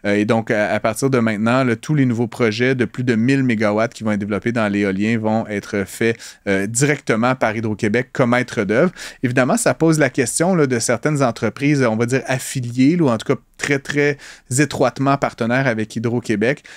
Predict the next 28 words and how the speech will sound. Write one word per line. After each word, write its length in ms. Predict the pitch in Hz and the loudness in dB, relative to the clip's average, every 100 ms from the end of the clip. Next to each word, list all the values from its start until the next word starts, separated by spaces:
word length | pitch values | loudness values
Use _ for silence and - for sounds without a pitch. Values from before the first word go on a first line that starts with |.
| - | -6
Et 80 | 113 | 0
là, 120 | 120 | 0
je 100 | 127 | 0
pense 260 | - 117 117 | 0 0 0
à 80 | 104 | 0
des 140 | 107 | 0
Boralex, 800 | 104 123 110 113 110 120 123 - | 0 0 0 0 0 0 0 -2
à 80 | 101 | -2
des 120 | 107 | -2
Innergex, 720 | 117 127 113 104 113 120 - - - - | 0 2 2 0 0 0 -2 -16 -16 -2
qui 100 | 117 | -2
ont 60 | |
été 160 | 110 151 | 2 2
historiquement 680 | 143 139 113 107 123 139 139 | 2 0 0 0 2 2 2
des, 320 | 117 110 104 | 0 0 0
des, 100 | 104 | -4
vraiment 280 | 104 107 131 | -2 0 2
des 240 | 113 104 | 0 0
opérateurs, 800 | 113 127 117 104 - 117 123 113 | -2 0 -2 -2 0 0 2 0
là, 100 | 110 | -2
de 140 | 104 95 | -2 -4
premier 360 | - 120 113 | -2 0 0
plan 380 | - 113 120 107 | 0 0 0 0
en 60 | 95 | -2
partenariat 580 | 101 110 101 104 113 | -4 -2 -2 0 0
avec 320 | 107 104 104 113 | 0 -2 -4 -4
Hydro. 280 | 110 135 - - - - | 0 0 -2 -6 -16 -2
Euh, 200 | 107 107 | 0 2